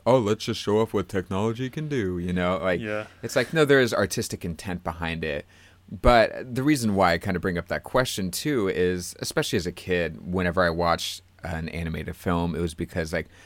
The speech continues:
Speaker 1: I wanted to be, like, put in a mood or put in a world that I couldn't actually get from, like, uh, a live action film. And that's why, like,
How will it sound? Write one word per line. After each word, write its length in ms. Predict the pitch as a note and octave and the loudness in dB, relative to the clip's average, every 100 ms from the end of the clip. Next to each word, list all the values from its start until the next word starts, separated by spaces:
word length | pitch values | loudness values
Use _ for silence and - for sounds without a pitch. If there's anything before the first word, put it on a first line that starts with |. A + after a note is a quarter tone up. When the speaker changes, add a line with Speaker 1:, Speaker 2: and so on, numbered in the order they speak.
| - - _ _ | -20 -20 _ _
Speaker 1:
I 120 | G#2 | 4
wanted 380 | A2 G#2 G#2+ G#2 | 4 4 2 0
to 100 | - | -2
be, 440 | F#2 F2+ F2 E2+ - - _ - | -2 0 0 -2 -6 -18 _ -6
like, 200 | F2 - | -6 6
put 180 | - C3+ | 8 8
in 80 | |
a 60 | A#2 | 4
mood 320 | G2 G#2 F#2+ | 4 4 4
or 80 | F2+ | 4
put 200 | - A#2+ | 6 4
in 60 | A2 | 4
a 60 | |
world 360 | F#2 F2+ F2+ F2 | 0 2 2 2
that 100 | E2+ | -2
I 100 | E2+ | -2
couldn't 380 | E2+ - F2 E2+ | -4 -6 -4 -6
actually 420 | D#2+ E2 - E2+ | -6 -6 -6 -8
get 260 | D#2 E2 C2 | -6 -6 -6
from, 160 | - D2 | -6 -8
like, 320 | C#2+ - - _ _ _ - | -8 -10 -20 _ _ _ -8
uh, 320 | E2+ C#2+ C#2 | -6 -4 -6
a 80 | - | -6
live 240 | E2+ D#2 C#2+ | -4 -4 -4
action 300 | A#1+ - E2+ | -6 -8 -12
film. 560 | - - A2 A#1+ - - | -6 -4 -2 -4 -10 -6
And 380 | F#2 F2+ E2 E2 | -2 0 0 0
that's 240 | F#2+ - | 0 2
why, 140 | F#2 E2+ | 0 2
like, 260 | E2 E2 | 0 -4